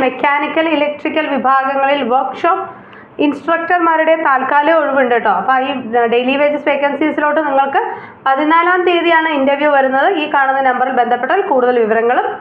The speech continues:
അറിയാനായിട്ട് സാധിക്കും. എറണാകുളം ജില്ലയിലെ പ്രധാനപ്പെട്ട ഒഴിവുകൾ എന്ന് പറയുന്നത് ശ്രീമൂലനഗരം, ആ, ഗവൺമെന്റ് എൽ പി സ്കൂളിൽ എൽ പി എസ് സി ജൂനിയർ അറബിക് ടീച്ചർ തസ്തികയിലെ ഒഴിവാണ്.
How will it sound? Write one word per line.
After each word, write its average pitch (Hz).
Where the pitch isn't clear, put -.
അറിയാനായിട്ട് 208
സാധിക്കും. 175
എറണാകുളം 370
ജില്ലയിലെ 359
പ്രധാനപ്പെട്ട 311
ഒഴിവുകൾ 302
എന്ന് 294
പറയുന്നത് 285
ശ്രീമൂലനഗരം, 269
ആ, 254
ഗവൺമെന്റ് 285
എൽ 269
പി 302
സ്കൂളിൽ 294
എൽ 262
പി 302
എസ് 294
സി 311
ജൂനിയർ 269
അറബിക് 254
ടീച്ചർ 269
തസ്തികയിലെ 262
ഒഴിവാണ്. 247